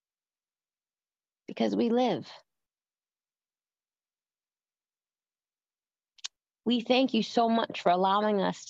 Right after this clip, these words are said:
to get through this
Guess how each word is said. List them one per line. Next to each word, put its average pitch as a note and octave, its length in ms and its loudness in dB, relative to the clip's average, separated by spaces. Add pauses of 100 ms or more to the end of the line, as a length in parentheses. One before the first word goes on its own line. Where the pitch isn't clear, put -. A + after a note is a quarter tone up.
to E3+ 280 0 (1000)
get A#3 300 0
through A3+ 580 2 (800)
this G3 180 -2